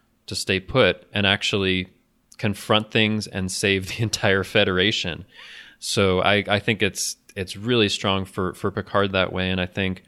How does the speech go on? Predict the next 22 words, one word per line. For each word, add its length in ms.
prepares 560
him, 520
I 60
think, 220
to 100
deal 200
with 120
some 180
of 100
the 100
other 160
challenges 540
that 80
happen 320
in 60
the 60
future 340
that 120
are 80
also 540
kind 180
of 200